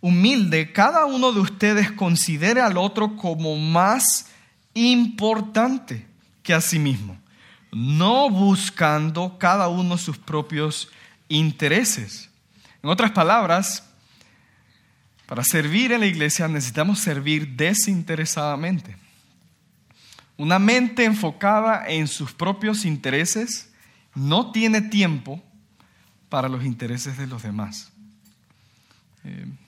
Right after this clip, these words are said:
está muy absorbida con sus propios intereses, no, no tiene interés de servir. Eh, no tiene ojos para ver la necesidad del hermano.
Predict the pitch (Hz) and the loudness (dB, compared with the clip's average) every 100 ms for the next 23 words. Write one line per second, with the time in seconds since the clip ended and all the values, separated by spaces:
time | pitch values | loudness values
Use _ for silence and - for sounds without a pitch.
0 | _ - 131 151 156 165 170 190 202 185 | _ -16 -6 -2 0 2 0 0 0 0
1 | 185 165 139 151 175 175 180 - - - | -2 -6 -4 -2 0 0 -2 -6 -20 -20
2 | _ _ _ 147 139 139 - 190 208 226 | _ _ _ -4 -2 -2 -2 0 2 2
3 | - - - 175 180 185 175 135 147 160 | -2 -10 -6 -4 0 0 0 0 -2 -2
4 | 170 160 151 - 139 143 143 147 156 _ | -4 -6 -6 -10 -8 -6 -6 -10 -16 _
5 | _ _ _ 156 185 190 190 202 202 156 | _ _ _ -4 -2 0 2 4 2 2
6 | 175 185 165 139 170 170 107 - _ _ | 2 0 0 -2 -2 -2 -4 -14 _ _
7 | _ _ _ _ _ _ _ _ _ 196 | _ _ _ _ _ _ _ _ _ -18
8 | 160 - 69 - - - - - - _ | -16 -12 -12 -14 -20 -20 -20 -20 -20 _
9 | 143 151 180 170 165 185 107 95 - - | -4 -2 0 0 0 -2 -4 -14 -20 -20
10 | _ _ _ - 127 139 143 135 135 135 | _ _ _ 0 0 2 -2 -4 -4 -4
11 | 139 123 117 127 120 110 117 110 101 | -4 -6 -6 -6 -6 -4 -2 -4 -6